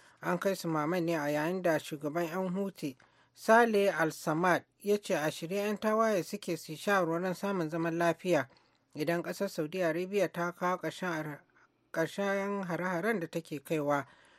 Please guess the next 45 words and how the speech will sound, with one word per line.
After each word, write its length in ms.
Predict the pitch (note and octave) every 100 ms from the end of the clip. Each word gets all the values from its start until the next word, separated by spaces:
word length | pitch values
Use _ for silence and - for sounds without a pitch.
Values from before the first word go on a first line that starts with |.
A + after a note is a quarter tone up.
| _ _ -
Jiya 220 | G3 D4
Lahadi, 380 | B3 A#3 A3 F#3
Al-Samad 560 | E3 F3 - F#3 A3 F#3+
ya 80 | F#3+
faɗa 320 | A#3+ G#3+ F#3
wa 140 | F#3+
kamfanin 480 | F3+ G#3 G#3+ F3 F3
dillancin 480 | F#3+ G3 G#3 - F3
labarun 500 | D#3+ D3+ D#3 F3+ F#3+
Reuters 380 | G#3 A#3 F3 -
cewa 380 | - F3+ D#3 D3 - - _ _
ba 180 | G3 A3
su 120 | - F#3+
da 80 | E3
wani 200 | F3+ F3+
sharaɗi, 560 | - F#3+ E3 - D3 - -
illa 340 | G3+ G3 G3
kawai 340 | - A#3+ F#3+
a 40 | D3+
kawo 240 | - F#3
ƙarshen 340 | F3+ E3 - F#3+
tsokanar 400 | D#3 - G#3+ F3+
su 140 | - E3
da 120 | C#3
ake 240 | D#3+ - D3+
yi. 220 | C#3+ C3+ - _ _ _
Ya 200 | E3 F3+
kuma 260 | F3+ G3+ F#3
ce 200 | - F#3
duk 260 | F3 - -
wata 240 | G3 G3+
ƙasa 400 | - F#3+ - G3 -
ko 160 | G#3+
jam'iyyar 600 | G3 E3 D3+ - G3 F3
da 200 | D3 D#3
ba 220 | D#3 F#3+ F3
ta 100 | F3+
da 140 | F3
matsayin 480 | E3 F3+ F#3 G3 G3+
takala 500 | D#3+ - F#3+ F#3 D#3
a 40 |
kan 180 | - F#3
yan 200 | E3 F3
ƙasar 300 | F3+ - F#3
Yamal 320 | F#3+ B3+ G#3